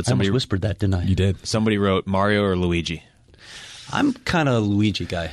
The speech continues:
Speaker 2: Are you? I could see
Speaker 1: Mario's
Speaker 2: that.
Speaker 1: a little too out there, you know, just a little too showy and
Speaker 2: I think he's too
Speaker 1: self-absorbed
Speaker 2: mainstream.
Speaker 1: and
Speaker 3: Yeah. Oh, so we,
Speaker 1: Luigi's, Luigi's low key. He's kind of a good dude.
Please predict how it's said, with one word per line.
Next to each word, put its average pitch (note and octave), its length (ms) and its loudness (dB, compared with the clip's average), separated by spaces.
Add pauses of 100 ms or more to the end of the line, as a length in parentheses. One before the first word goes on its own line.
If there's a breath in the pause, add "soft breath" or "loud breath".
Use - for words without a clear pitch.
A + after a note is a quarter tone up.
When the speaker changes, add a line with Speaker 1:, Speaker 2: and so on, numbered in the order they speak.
Speaker 2:
Are A#2 160 -2
you? D#3 140 0
I F#3 40 0
could F#3+ 100 -2
see A#3 80 0
Speaker 1:
Mario's B3+ 480 2
Speaker 2:
that. - 100 -6
Speaker 1:
a C#3 40 0
little B2 200 2
too G2 180 -2
out E2+ 220 -2
there, F2+ 280 -2 (100)
you G2+ 80 -2
know, G2 180 0
just - 240 -2 (260)
a C3 40 -2
little A#2 180 0
too F#2+ 220 0
showy F#2 640 2
and E2 320 -4
Speaker 2:
I A#2+ 60 -2
think D#3+ 100 -2
he's D#3 100 0
too A2 80 2
Speaker 1:
self-absorbed F#2+ 840 0
Speaker 2:
mainstream. D#2+ 80 -6
Speaker 1:
and D#2+ 120 -6 (280)
Speaker 3:
Yeah. G2+ 260 0
Oh, F#2 140 0
so G#2 100 -2
we, G2+ 80 2
Speaker 1:
Luigi's, E3 540 2 (120)
Luigi's E3 360 2
low G#2 180 2
key. F#2 280 -2
He's E2 120 -4
kind G#2+ 180 -2
of G2+ 60 2
a G2+ 80 2
good F#2 220 -4
dude. F2+ 280 -4